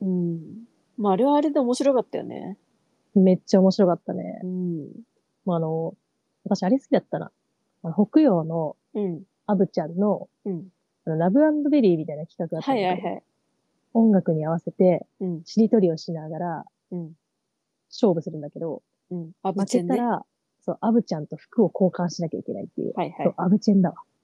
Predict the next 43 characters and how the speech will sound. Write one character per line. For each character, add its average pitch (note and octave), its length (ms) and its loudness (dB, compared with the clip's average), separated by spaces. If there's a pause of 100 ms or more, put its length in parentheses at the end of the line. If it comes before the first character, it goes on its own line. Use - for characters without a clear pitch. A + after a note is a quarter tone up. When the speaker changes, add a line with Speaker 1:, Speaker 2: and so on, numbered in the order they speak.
Speaker 2:
で、 G#3 100 2
ア A3 40 2
ブ A#3+ 80 2
ち A3+ 80 -2
ゃ F3+ 40 -2
ん E3+ 40 -4
が D3 80 -8
め E3 160 -4
ち G3+ 140 -6
ゃ G3 40 0
め G3+ 100 0
ち G3+ 100 -2
ゃ - 20 0
ダ F#3+ 100 0
サ G#3 140 -2
い G3 40 2
服 - 160 -18
着 - 60 -20
て A#3 100 2
ん G#3+ 60 2
だ F#3 60 2
よ D#3+ 60 -4
ね。 G#3+ 200 -4 (320)
Speaker 1:
そ C4 140 -2
う A#3+ 40 0
な G3 100 -2
の。 E3+ 140 -8 (340)
Speaker 2:
ど A3+ 140 2
こ - 200 -8
で - 100 -8
買 F#3+ 140 0
っ - 40 -4 (140)
た G#3 80 0
の F3+ 100 0
か D#3+ 120 -8
本 D#3 100 -8 (160)
当 F4 60 -8
に F4 60 0
わ F4 60 0
か D#4 120 -2
ん B3+ 40 0
な F3+ 100 0
い。 - 60 -14